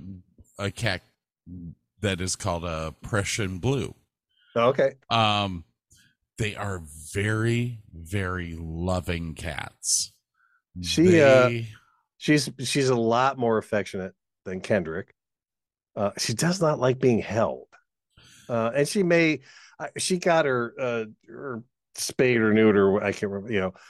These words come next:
Speaker 2: so maybe she's a little tender yet. I don't know, but, um, hopefully she will be a little more open to
Speaker 1: She will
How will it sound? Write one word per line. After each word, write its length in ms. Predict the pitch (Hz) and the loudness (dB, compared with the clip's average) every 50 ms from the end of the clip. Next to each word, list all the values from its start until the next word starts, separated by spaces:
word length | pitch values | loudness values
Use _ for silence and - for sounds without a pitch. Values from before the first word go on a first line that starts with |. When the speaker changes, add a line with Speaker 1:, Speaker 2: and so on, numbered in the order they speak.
| - _ _ | -20 _ _
Speaker 2:
so 180 | - - 131 120 | 0 2 4 4
maybe 300 | 120 120 123 120 120 110 | 4 4 4 4 4 2
she's 200 | - 123 110 101 | 2 2 2 2
a 60 | 104 | 2
little 200 | 107 104 101 95 | 2 2 2 0
tender 400 | - - 117 110 107 104 107 104 | -2 -2 -2 -2 0 0 -2 -2
yet. 280 | 101 104 104 101 104 - - | 0 0 0 -2 -2 -4 -6
I 60 | 110 | -8
don't 220 | 98 98 92 - 98 | -6 -6 -8 -8 -8
know, 420 | 98 98 98 95 95 95 92 90 _ _ _ _ _ _ _ _ _ - | -6 -6 -4 -4 -4 -6 -8 -10 _ _ _ _ _ _ _ _ _ -6
but, 280 | 101 95 92 90 82 - - - _ - | -4 -2 -2 -2 -4 -8 -12 -20 _ -12
um, 480 | 98 90 87 85 85 82 80 80 76 - _ _ _ _ _ _ _ _ _ _ _ _ _ _ _ _ _ _ _ - | -10 -8 -8 -6 -6 -6 -6 -8 -10 -12 _ _ _ _ _ _ _ _ _ _ _ _ _ _ _ _ _ _ _ -12
hopefully 600 | - - 123 143 135 131 127 - 120 104 101 95 92 | -8 -2 2 2 2 2 2 2 2 4 4 4 2
she 180 | - - 110 | 2 2 2
will 160 | 95 90 92 | 2 4 2
be 140 | 85 85 92 | 2 2 0
a 60 | 90 | 0
little 200 | 85 90 90 87 82 | 0 0 -2 -2 -2
more 420 | 85 82 82 82 82 82 82 78 - _ _ _ _ _ _ _ _ _ _ _ _ _ _ _ _ _ _ _ - - | -4 -4 -4 -4 -4 -4 -6 -8 -10 _ _ _ _ _ _ _ _ _ _ _ _ _ _ _ _ _ _ _ -2 2
open 380 | 127 120 92 - 104 98 95 87 | 2 2 4 2 2 0 0 -2
to 340 | - - 90 90 87 85 - _ _ _ _ _ _ _ _ _ - | -4 -6 -6 -6 -6 -8 -10 _ _ _ _ _ _ _ _ _ -4
Speaker 1:
She 300 | - - - - 147 160 | -2 -2 0 0 -2 -4
will 320 | 160 156 160 156 139 - | -4 -2 -2 -2 -2 -2